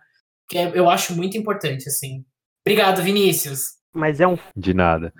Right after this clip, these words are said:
Speaker 2: é um filme relativamente conhecido. Ele concorreu ao Oscar em dois mil e sete.
Speaker 1: E não ganhou.
Speaker 2: É que ele
Speaker 1: Obrigado.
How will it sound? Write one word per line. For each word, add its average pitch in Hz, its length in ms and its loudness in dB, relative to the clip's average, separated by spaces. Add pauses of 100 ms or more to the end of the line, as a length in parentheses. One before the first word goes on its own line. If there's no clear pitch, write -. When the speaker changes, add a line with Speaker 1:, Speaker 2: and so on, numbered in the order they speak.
(440)
Speaker 2:
é 165 160 6
um 180 120 4
filme 196 680 2
relativamente 180 680 0
conhecido. 202 520 0
Ele 143 140 0
concorreu 170 400 2
ao 170 100 4
Oscar 165 300 2
em 170 40 -2
dois 151 180 -2
mil 156 100 -4
e - 240 -12
sete. 147 400 -2
Speaker 1:
E - 20 0
não 180 140 2
ganhou. 190 580 0
Speaker 2:
É 143 140 0
que 135 100 -4
ele 147 80 2
Speaker 1:
Obrigado. 151 240 0